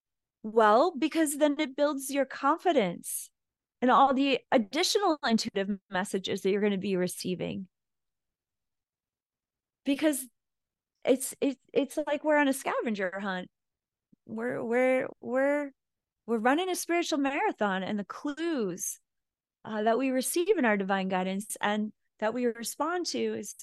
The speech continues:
it, it's, it's part of the game. And the more you celebrate when you listen, the more you celebrate, "Wow, I really am receiving messages from the future."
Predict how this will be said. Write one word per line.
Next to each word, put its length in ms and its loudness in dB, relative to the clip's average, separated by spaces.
it, 240 -8
it's, 260 -6
it's 140 -14
part 160 -4
of 80 -4
the 60 -4
game. 360 -2
And 140 0
the 60 0
more 180 2
you 160 2
celebrate 720 2
when 140 -4
you 120 -6
listen, 640 0
the 80 -4
more 240 0
you 200 0
celebrate, 840 -2
"Wow, 540 2
I 120 2
really 460 2
am 200 2
receiving 500 -4
messages 500 -6
from 200 -4
the 80 -4
future." 640 -6